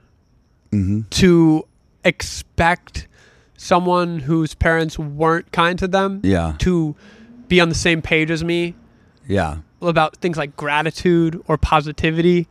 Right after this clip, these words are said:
Speaker 1: Mm-hmm.
Speaker 2: or, like, worldview. Like, it's so unfair for me to be like, "Why don't you see it how I see it?"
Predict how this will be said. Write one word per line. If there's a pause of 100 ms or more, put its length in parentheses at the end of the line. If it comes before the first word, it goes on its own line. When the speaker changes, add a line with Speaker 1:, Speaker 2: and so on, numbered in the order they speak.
Speaker 1:
Mm-hmm.
Speaker 2:
or,
like, (180)
worldview. (200)
Like,
it's
so (520)
unfair
for
me
to
be
like, (100)
"Why
don't
you
see
it
how
I
see
it?"